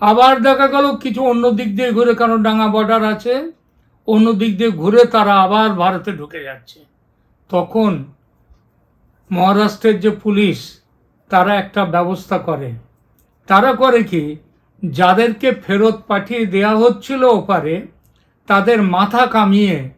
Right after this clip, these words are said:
তাদের মাথা কামিয়ে ফেরত পাঠাবার ব্যবস্থাটা করে, মাথা পাঠি-, মাথা কামিয়ে তাদেরকে ফেরত পাঠাবার ব্যবস্থা করে। এবং সেই মাথা কামিয়ে যখন ফেরত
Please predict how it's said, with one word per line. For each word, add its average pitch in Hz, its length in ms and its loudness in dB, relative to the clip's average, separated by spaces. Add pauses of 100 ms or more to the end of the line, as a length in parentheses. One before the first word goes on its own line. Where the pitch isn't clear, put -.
(540)
তাদের 196 320 2
মাথা 202 400 0
কামিয়ে 233 440 2
ফেরত 202 440 -4
পাঠাবার 196 440 0
ব্যবস্থাটা 180 640 -6
করে, 147 320 -6 (1700)
মাথা 190 340 2
পাঠি-, 220 540 -2
মাথা 185 520 -2 (120)
কামিয়ে 196 460 0
তাদেরকে 208 480 -2
ফেরত 180 420 -6
পাঠাবার 196 460 -2
ব্যবস্থা 175 460 -6
করে। 123 280 -14 (920)
এবং 247 300 2
সেই 254 280 -4
মাথা 214 340 0
কামিয়ে 247 420 0
যখন 233 360 -2
ফেরত 226 340 -2